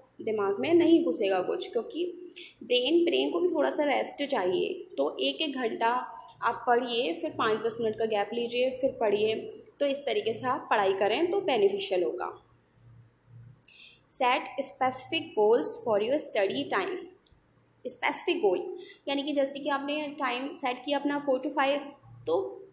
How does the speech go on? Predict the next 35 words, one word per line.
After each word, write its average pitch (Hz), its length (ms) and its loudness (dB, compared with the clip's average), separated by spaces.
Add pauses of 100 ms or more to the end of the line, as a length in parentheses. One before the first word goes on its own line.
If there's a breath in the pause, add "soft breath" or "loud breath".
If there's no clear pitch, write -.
ये 269 180 -4
देखना 269 340 -4
है 240 120 -2
आपको 247 180 -6
कि 349 120 0
four 311 220 -2
to 311 120 -2
five 285 180 0
जैसे 262 200 -2
मैं 294 140 -2
पढ़ूँगा 277 580 0 (420 loud breath)
या 359 60 2
पढ़ूँगी, 285 720 2
तो 359 80 4
मुझे 359 220 4
इस - 460 0
time 247 240 2
में 330 300 0
ये 302 280 4
learn 302 300 2
करना 185 340 0 (120)
है, - 120 -6
मुझे, - 380 -8 (220)
मुझे 277 460 -4
आज 240 260 -2 (120)
इतना 269 300 -6
काम 277 580 0
इस - 180 -14
time 226 280 0
में 370 140 -2
complete 269 640 -2
करना 214 480 2
ही 269 100 -2
करना 196 400 0 (120)
है। 208 100 0